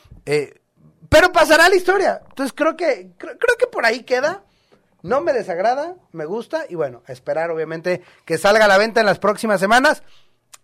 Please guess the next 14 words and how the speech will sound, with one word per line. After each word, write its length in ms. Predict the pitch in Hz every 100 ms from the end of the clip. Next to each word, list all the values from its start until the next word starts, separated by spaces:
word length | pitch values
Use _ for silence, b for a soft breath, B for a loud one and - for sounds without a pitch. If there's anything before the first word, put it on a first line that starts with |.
| _
y 120 | 196
también 260 | 160 120 143
que 120 | 269
se 100 | 185
dé 60 | 151
a 60 |
conocer 540 | 233 220 160 196 320 - _ _ -
el 160 | 131
uniforme 440 | 120 113 101 101 110
de 120 | 113
visitante, 680 | 120 147 233 254 214 98 _ _ _ _
¿no? 320 | 117 175 330 _ b b
Entonces, 680 | 110 113 127 127 156 147 -
eh, 560 | 127 120 110 110 -